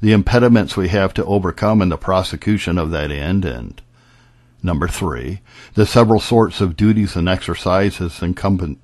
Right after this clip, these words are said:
upon us. As for the first, the great business of our calling is to advance the divine life in the world,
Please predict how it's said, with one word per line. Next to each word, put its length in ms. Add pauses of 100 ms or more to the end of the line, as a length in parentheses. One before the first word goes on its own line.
(120)
upon 440
us. 340 (1000)
As 120
for 200
the 80
first, 680 (680)
the 100
great 300
business 480
of 140
our 80
calling 420
is 220
to 180
advance 480
the 260
divine 500
life 420
in 80
the 80
world, 520